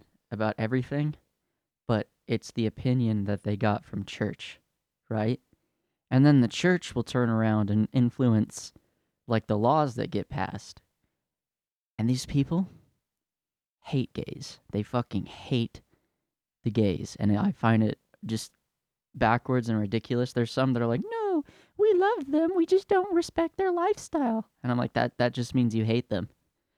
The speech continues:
If you don't respect the life they live and that it's not a lifestyle, it's just how someone is. It's a personality trait. Really. N-,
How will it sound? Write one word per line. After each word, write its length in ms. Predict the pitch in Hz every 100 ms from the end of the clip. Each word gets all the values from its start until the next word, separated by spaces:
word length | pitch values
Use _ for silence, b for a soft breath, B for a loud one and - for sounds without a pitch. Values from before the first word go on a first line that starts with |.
| _ _
If 180 | 123 123
you 60 |
don't 280 | 113 135 139
respect 640 | 131 127 - 113 127 - - _ _ _ _
the 140 | 123 110
life 340 | 101 127 -
they 160 | 139 143
live 420 | 131 135 165 - -
and 360 | 113 110 104 - -
that 220 | 117 113 _ _ _
it's 200 | 117 -
not 200 | 120 113
a 40 | 120
lifestyle, 800 | 110 104 120 - 127 135 143 147
it's 300 | 110 - -
just 340 | 113 - - _ _ _ _ _ _ _ _ _ _ _ _ _ _ _ _ _ _
how 240 | 117 117 113
someone 340 | 139 123 113
is. 540 | 110 110 131 - - - _ -
It's 140 | 127
a 60 | 160
personality 720 | - 190 185 185 190 139 113
trait. 360 | - 110 101 - _ _ _ _ _ _
Really. 420 | 135 175 120 139 - _ _ _ _ _ _ _ _ _ _ _
N-, 140 | 143